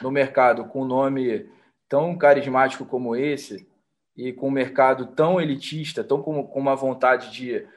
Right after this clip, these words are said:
assim, é, existe uma vontade de democratizar essa, esse design de interior. Essa,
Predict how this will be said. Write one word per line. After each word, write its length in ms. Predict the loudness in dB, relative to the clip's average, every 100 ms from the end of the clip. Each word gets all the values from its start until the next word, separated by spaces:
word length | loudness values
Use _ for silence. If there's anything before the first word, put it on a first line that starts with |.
| -14
assim, 380 | -6 -6 -4 -4
é, 160 | -4 -4 -8
existe 320 | -6 -6 0
uma 140 | 0
vontade 520 | 2 0 6 6 4 -6
de 120 | -8
democratizar 1200 | -4 -2 0 2 2 0 -6 2 2 2 -6 _ _ _ _
essa, 840 | 0 0 2 0 2 2 0 -4 -10 -16
esse 280 | -16 -12 -12
design 540 | -12 -6 2 2 2
de 120 | -4
interior. 480 | -10 -8 -8 -8 -12 _ _ _ _ _ _ _ _
Essa, 880 | -8 -8 -4 0 2 2 0 -2